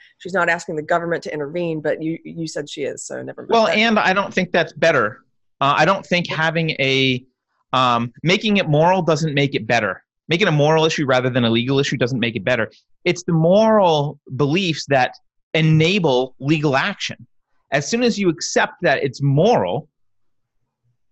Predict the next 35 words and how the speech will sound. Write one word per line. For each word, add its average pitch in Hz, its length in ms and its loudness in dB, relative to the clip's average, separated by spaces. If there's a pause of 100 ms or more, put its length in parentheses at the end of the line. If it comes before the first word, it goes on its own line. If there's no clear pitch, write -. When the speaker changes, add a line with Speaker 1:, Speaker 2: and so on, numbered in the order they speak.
Speaker 2:
that 147 100 0
this 185 160 -2
is 160 100 -2
the 143 80 0
moral 151 520 2
way 147 100 4
to 135 80 0
go 123 160 0
about 139 380 0
things, 117 320 -4
well, 165 360 0 (1300)
the 147 80 2
next, 160 280 0 (260)
the 143 60 0
next 165 260 0
thing 202 140 0
that, 185 140 -2
the 151 60 -2
next 175 200 -2
domino 196 400 4
that 180 220 2
falls 170 420 4
is, 151 180 -4
well, 147 280 6
we 135 100 0
should 143 180 -2
implement 151 380 -2
it, - 100 -6
'cause 110 140 -8
a 117 60 -4
lot 131 180 2
of - 60 -6
people 143 240 -10
think 143 180 -6
that 131 200 0